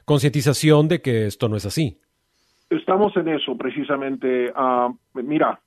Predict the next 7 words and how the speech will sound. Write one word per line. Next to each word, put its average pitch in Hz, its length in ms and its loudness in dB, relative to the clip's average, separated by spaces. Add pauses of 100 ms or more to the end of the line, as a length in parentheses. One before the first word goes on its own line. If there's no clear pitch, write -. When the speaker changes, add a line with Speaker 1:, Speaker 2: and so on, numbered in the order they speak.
Speaker 2:
eh, 127 220 -4
afortunadamente, 160 1040 0
ah, 123 280 -4
hay, 156 340 0 (100)
eh, 117 440 -4 (360)
cierta 143 640 0
alerta 151 760 -2